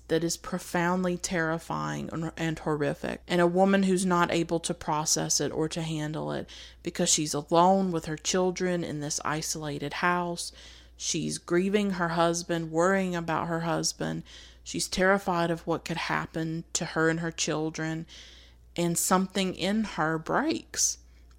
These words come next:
Something in her just crumbles. And she loses, I think she loses a connection to reality, I guess. So I think the film works in that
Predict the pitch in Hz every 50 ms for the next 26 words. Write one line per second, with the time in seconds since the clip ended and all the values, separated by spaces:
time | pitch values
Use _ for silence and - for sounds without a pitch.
0 | - - - - 190 180 185 - 208 196 190 190 190 190 190 180 - 185 175 175
1 | 165 165 - 165 165 165 - - - - - - _ _ - - - - 175 220
2 | 262 302 277 - - - - 190 - - - - - - - - - - - -
3 | - - - - 175 175 175 - - 190 180 175 175 175 190 196 220 233 233 214
4 | 208 208 196 180 175 175 170 165 165 165 - - - - - - - - - 180
5 | 180 208 190 196 - - 214 196 175 180 180 185 180 190 180 170 170 170 - -
6 | 175 160 156 - - - - 175 165 - 175 147 151 156 151 147 147 151 156 156
7 | 156 151 147 143 143 139 143 - - 123 131 131 151 165 - - - - - -
8 | - - 180 180 180 185 - 196 185 - - 190 - - 185 170 165 165 165 160
9 | 160 156 - - - - - - - 160 156 156 147 147 151 - - - 160 165
10 | 156 156 147 - -